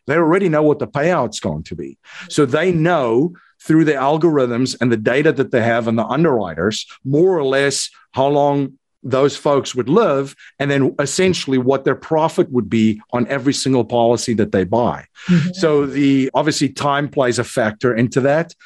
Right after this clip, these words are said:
Speaker 1: but they have risk management strategies too, 'cause you still have to pay the premiums 'cause you now own the policy.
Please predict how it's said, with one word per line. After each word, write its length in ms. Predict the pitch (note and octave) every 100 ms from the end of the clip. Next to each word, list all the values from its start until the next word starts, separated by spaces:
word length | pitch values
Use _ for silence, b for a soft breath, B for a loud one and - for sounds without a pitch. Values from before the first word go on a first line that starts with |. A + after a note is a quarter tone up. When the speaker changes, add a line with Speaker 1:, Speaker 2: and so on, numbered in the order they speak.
| B
Speaker 1:
but 180 | C#3 D3+
they 160 | F#3 F#3
have 140 | D#3
risk 260 | C#3 D3 -
management 440 | C3 B2+ B2+ B2+
strategies 520 | A#2+ - B2+ B2 B2 -
too, 160 | D#3+
'cause 200 | D#3 B2
you 60 | C3+
still 200 | - E3+
have 140 | D3+
to 80 | D3
pay 180 | - B2
the 80 | A2
premiums 680 | - C3 C#3 D3+ F3 F3 - B
'cause 140 | - A#2+
you 80 | C#3+
now 240 | C#3 B2
own 140 | A#2+
the 60 | A2+
policy. 680 | G#2+ A#2 C3+ C#3 F#3 A3+